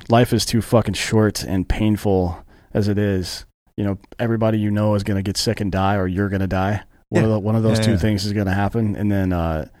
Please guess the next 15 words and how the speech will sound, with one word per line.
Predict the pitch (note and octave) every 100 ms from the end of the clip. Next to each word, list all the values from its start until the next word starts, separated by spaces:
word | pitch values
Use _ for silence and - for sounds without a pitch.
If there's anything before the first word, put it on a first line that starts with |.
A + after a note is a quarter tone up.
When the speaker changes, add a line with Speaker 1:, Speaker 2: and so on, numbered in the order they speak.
| - _ _ _ -
Speaker 1:
life | F#2+ F#2+
is, | G2 G2
is | G2+ G2 - G2
impermanent, | G2 F#2 G#2+ G#2 G#2 G2 -
and | D#2
it's, | F#2+ F2+ - - -
it's, | F2+ - -
it's | F2 - - - _ _ _ -
trying | - A2 G2+ F#2 F2 E2+
a |
lot | F#2+ F#2
of | F2
the |
time, | D#2+ G2 G2
and | F2+ E2